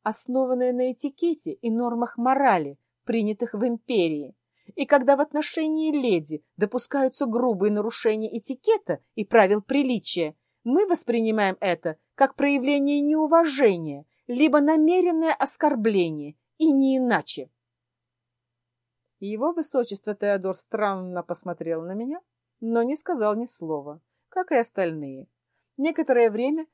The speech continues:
карета двигалась в полном молчании, и вдруг сидящий рядом со мной маг глухо произнёс: "А почему же нежелание следовать правилам этикета для вас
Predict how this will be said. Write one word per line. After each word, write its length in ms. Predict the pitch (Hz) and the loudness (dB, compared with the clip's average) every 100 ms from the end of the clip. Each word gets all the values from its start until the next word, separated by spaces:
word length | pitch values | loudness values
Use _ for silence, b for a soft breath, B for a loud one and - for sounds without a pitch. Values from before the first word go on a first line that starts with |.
| _ | _
карета 400 | 233 302 349 240 | 0 0 4 2
двигалась 520 | 196 220 190 190 - | 2 -4 -2 -2 -4
в 60 | - | -2
полном 360 | 208 190 180 | -2 -2 -4
молчании, 840 | 180 170 - - 196 240 269 277 269 _ _ | -4 -6 -6 -2 2 2 0 -6 -10 _ _
и 120 | 226 220 | -2 0
вдруг 260 | 269 302 | 0 -2
сидящий 600 | - 247 214 247 247 247 | -2 -4 2 2 0 0
рядом 260 | 233 226 220 | 2 2 -2
со 180 | 226 214 | -4 -4
мной 280 | 208 202 | -6 -6
маг 260 | 208 233 233 | 0 0 0
глухо 460 | 175 196 214 - 190 | -2 -4 -4 -4 -4
произнёс: 1000 | 202 196 196 175 185 175 143 - - _ _ _ _ _ _ _ _ | -2 -2 -4 -8 -10 -8 -10 -12 -20 _ _ _ _ _ _ _ _
"А 120 | 214 208 | -4 -4
почему 520 | 269 - 311 330 320 | -4 -2 0 0 0
же 140 | 277 | 0
нежелание 720 | 262 262 269 277 269 254 247 | 0 0 0 4 4 4 -2
следовать 520 | 240 240 254 247 254 - | -4 0 2 2 -2 0
правилам 520 | 240 247 240 240 240 | 4 4 4 0 -2
этикета 680 | - 262 _ 349 320 185 | -6 -12 _ -2 -2 -4
для 240 | 170 220 233 | 0 2 4
вас 300 | 247 226 | 4 0